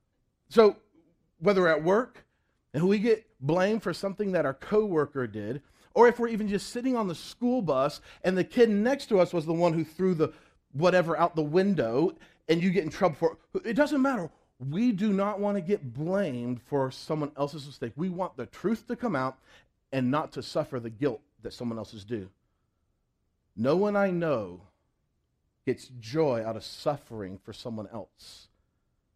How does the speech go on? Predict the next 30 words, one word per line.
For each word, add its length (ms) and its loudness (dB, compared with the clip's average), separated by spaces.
No 160 4
one 140 6
I 160 0
know 280 4
steps 460 -2
up 240 0
and 140 0
runs 340 0
suicides 1000 2
for 220 0
Kyle 320 0
DeGraffenreid 840 -4
when 120 2
it's 140 -2
he 320 4
the 120 -2
one 160 2
that 100 -6
should 140 -6
be 60 -2
running 240 -2
the 60 -10
suicides. 640 -10
No 160 4
one 160 4
I 100 0
know 200 2
gets 260 -4
willingly 560 2
fired 720 0